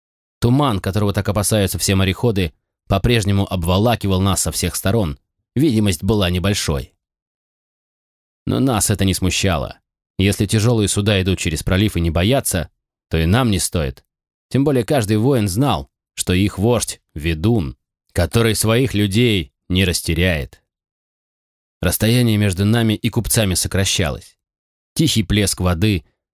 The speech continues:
который рассекали весла и корпуса кораблей, казался очень громким. И мы с Самородом постоянно ожидали, что вот-вот на вражеских судах нас услышат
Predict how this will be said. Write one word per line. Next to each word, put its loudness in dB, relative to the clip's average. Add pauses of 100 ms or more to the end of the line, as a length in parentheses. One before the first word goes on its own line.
(140)
который 2
рассекали 0
весла 0 (160)
и -2
корпуса 0
кораблей, 0 (260)
казался 0
очень 2
громким. -2 (680)
И 2
мы 4
с 0
Самородом 2
постоянно 0
ожидали, 0 (360)
что 0
вот-вот 0
на 0
вражеских 0
судах -2
нас -2
услышат -2